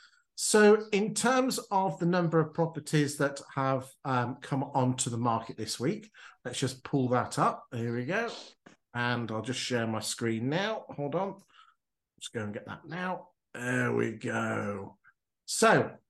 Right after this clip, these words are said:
this week we have got thirty thousand one hundred and fifty-six properties that have come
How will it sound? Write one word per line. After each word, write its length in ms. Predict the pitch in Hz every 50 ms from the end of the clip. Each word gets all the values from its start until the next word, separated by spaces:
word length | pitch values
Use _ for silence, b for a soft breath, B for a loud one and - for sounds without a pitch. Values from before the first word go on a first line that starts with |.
| _ _ _ -
this 260 | - 156 160 156 -
week 380 | 165 165 175 202 214 214 - - -
we 280 | 143 131 139 147 151 143
have 320 | - - 156 147 131 127
got 320 | - 131 131 131 131 131 - - _ _ _ _ _ _ _ _ -
thirty 440 | - 147 156 170 165 160 - 196 185
thousand 960 | - - 170 156 147 143 143 135 131 - 143 139 139 139 139 139 139 127 - B B B B _ -
one 180 | 120 131 139
hundred 500 | 131 - 139 151 151 143 135 143 131 - - -
and 180 | 123 117 110
fifty-six 800 | - - - 175 160 160 - 165 151 - - - 131 127 131 -
properties 580 | _ - 135 127 127 - - - 127 120 113
that 200 | - 127 120 -
have 200 | - 120 110 -
come 320 | - - - 120 113 113